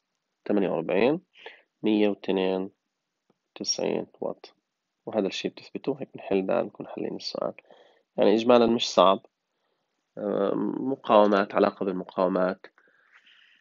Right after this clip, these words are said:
قانون أوم، تقسيم، آه، تيار، بعدين في عندي قدرة، مفاهيم أساسية حقيقةً، شغل مستوى الصف عشر. طيب، هلا هاني معطيني آر إل توري.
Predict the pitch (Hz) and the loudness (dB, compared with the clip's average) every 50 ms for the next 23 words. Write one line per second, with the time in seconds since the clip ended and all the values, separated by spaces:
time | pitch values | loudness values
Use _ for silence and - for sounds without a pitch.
0 | _ _ _ _ _ _ - - - - - - 113 104 104 104 104 - - 101 | _ _ _ _ _ _ -20 -20 -18 -8 -4 -2 0 0 2 0 0 0 0 -2
1 | 95 98 98 110 107 - - _ _ _ _ _ _ - 135 - - - - - | -2 -2 -4 -8 -10 -16 -20 _ _ _ _ _ _ -8 -8 -8 -8 -10 -4 -2
2 | 107 98 90 92 90 85 _ _ _ _ _ - 90 90 87 90 92 104 _ - | -2 0 -2 -4 -8 -14 _ _ _ _ _ -12 -10 -8 -8 -8 -8 -10 _ -4
3 | - 113 107 104 107 113 127 139 156 170 175 - _ _ _ _ - - 147 143 | -2 0 2 4 4 4 4 4 4 2 0 -4 _ _ _ _ -4 0 2 4
4 | 135 131 - - 120 113 98 95 98 - - - - - - - - 131 - - | 4 2 4 2 4 4 4 2 2 0 -2 -2 0 0 0 0 0 0 4 4
5 | 127 131 - - - - - 98 - - - - - - - _ - 98 - - | 4 4 4 2 -2 -4 -4 -6 -4 -2 -4 -4 -4 -8 -12 _ -16 -14 -12 -12
6 | - - - 143 151 - - - 117 113 104 101 101 - - 95 95 - - - | -10 -10 -10 -12 -12 -12 -8 -4 -2 -2 -2 -4 -6 -6 -4 -4 -4 -6 -8 -14
7 | - _ - - - - - - - _ _ - - - - - - - - - | -14 _ -12 -12 -12 -12 -14 -16 -18 _ _ -20 -20 -20 -20 -20 -20 -20 -20 -20
8 | - - - - - _ _ _ _ _ _ _ _ _ - - - - - - | -20 -20 -20 -20 -20 _ _ _ _ _ _ _ _ _ -20 -20 -20 -20 -18 -16
9 | - - - - - - _ _ _ _ - - 160 127 107 98 101 110 135 139 | -16 -16 -16 -18 -20 -20 _ _ _ _ 4 6 8 8 8 8 6 6 4 2
10 | - - - - - - - - 123 104 92 - 127 147 139 135 123 107 104 - | -2 -8 -10 -10 -10 -4 2 6 8 8 8 8 6 6 6 8 6 4 4 4
11 | - 135 117 - 95 113 110 - - 101 98 98 - - - 90 85 87 87 98 | 4 6 8 8 8 8 8 8 6 2 0 -2 -4 -6 -4 -2 0 2 2 0
12 | 127 | 0